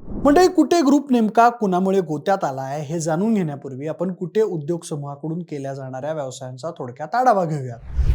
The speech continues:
कुटे उद्योग समूह हा महाराष्ट्रातील बीड जिल्ह्यातून सुरू झालेला एक मोठा आणि बहुक्षेत्रीय समूह आहे. कुटे उद्योग समूहाची स्थापना पन्नास वर्षाहून अधिक वर्षांपूर्वी झाली होती.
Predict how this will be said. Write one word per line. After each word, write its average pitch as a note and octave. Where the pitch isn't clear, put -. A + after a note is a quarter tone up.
कुटे C#4
उद्योग G#3
समूह D#3+
हा F#3+
महाराष्ट्रातील F3
बीड G#3
जिल्ह्यातून D#3
सुरू G#3+
झालेला D3
एक F3+
मोठा E3
आणि D#3+
बहुक्षेत्रीय D3
समूह D#3+
आहे. A#2+
कुटे D4
उद्योग B3
समूहाची F3+
स्थापना D#3
पन्नास D#3
वर्षाहून D3+
अधिक F3+
वर्षांपूर्वी C#3+
झाली F3+
होती. C3+